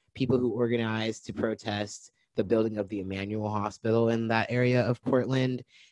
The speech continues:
and how the people who were responsible for getting that project built, um, didn't do anything to hire poor people who needed jobs or Black people who needed employment.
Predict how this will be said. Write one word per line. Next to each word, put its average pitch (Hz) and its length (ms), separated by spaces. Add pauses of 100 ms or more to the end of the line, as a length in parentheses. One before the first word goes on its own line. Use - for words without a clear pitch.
and 107 120
how 104 460
the 104 100
people 107 320
who 110 160
were 101 460 (280)
responsible 127 560
for - 140
getting 107 280
that 101 180
project 101 540
built, 101 340 (420)
um, 101 300
didn't 143 240
do 131 160
anything 120 400
to 110 140
hire 101 600 (100)
poor 110 240
people 104 760
who 104 160
needed 101 260
jobs 95 380
or 98 80
Black 92 280
people 104 260
who 104 120
needed 98 260
employment. 95 640